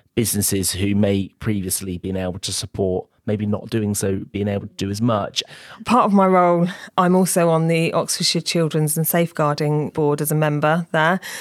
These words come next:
Speaker 2: So I go to all their meetings, so I'm more than aware of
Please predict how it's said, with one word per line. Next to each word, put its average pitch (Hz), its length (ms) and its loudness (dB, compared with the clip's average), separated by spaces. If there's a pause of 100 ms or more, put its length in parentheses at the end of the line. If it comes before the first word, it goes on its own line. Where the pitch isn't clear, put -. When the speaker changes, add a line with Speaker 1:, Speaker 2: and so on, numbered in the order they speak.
(120)
Speaker 2:
So - 120 -2
I 170 60 4
go 165 160 2
to 170 200 0
all 160 60 0
their 160 200 2
meetings, 143 560 -2
so 151 180 2
I'm 151 260 -2
more 160 360 2
than 156 140 0
aware 151 520 0 (260)
of 151 220 0